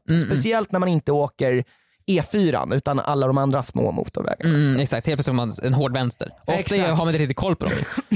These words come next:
Speaker 1: Så bara, just det här ska svänga så.
Speaker 2: Jag fattar för de som inte har körkort, för är det svårt att fatta den där känslan.
Speaker 1: Mm.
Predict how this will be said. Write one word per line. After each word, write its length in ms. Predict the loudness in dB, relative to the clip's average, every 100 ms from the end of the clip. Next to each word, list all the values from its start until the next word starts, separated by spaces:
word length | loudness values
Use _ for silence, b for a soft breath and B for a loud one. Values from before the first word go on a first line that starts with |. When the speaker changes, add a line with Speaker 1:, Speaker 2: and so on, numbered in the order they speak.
| 2
Speaker 1:
Så 60 |
bara, 80 | 2
just 260 | 2 2 0
det 60 |
här 100 | -2
ska 100 | -2
svänga 160 | -2 -2
så. 100 | -2 -2 -2
Speaker 2:
Jag 140 | -2
fattar 400 | -4 -4 -2 0
för 160 | 0 -2
de 220 | 0 0
som 120 | -2 0
inte 380 | 0 0 0
har 340 | -2 0 2 2
körkort, 500 | 2 0 0 -2 0
för 220 | -2 0
är 60 | 0
det 60 |
svårt 240 | 0 0 -2
att 60 |
fatta 600 | -6 -10 -12 _ -2 -2 -6 _ _ _ _
den 140 | -2 0
där 140 | 0
känslan. 580 | 0 0 0 0 -2 -2
Speaker 1:
Mm. 120 | -6